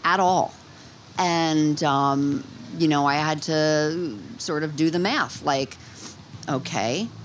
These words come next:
and they love me. I know they love me, but am I going to be accepted? Am I gonna be understood? And I don't know, right? And, and I had to be okay with the "I don't know" because,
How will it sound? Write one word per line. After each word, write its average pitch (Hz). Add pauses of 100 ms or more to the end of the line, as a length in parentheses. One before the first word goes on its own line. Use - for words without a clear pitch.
and 165
they 131
love 143
me. 202
I 160
know 143
they 196
love 131
me, 156 (200)
but 139 (160)
am 143
I 139
going 143
to 151
be 170
accepted? 180
Am 135
I 135
gonna 156
be 170
understood? 196
And 143 (1200)
I 151
don't 190
know, 302 (220)
right? 165
And, 180
and 185
I 180
had 240
to 220
be 208
okay 214
with 156
the 147
"I 151
don't 143
know" 131 (320)
because, 156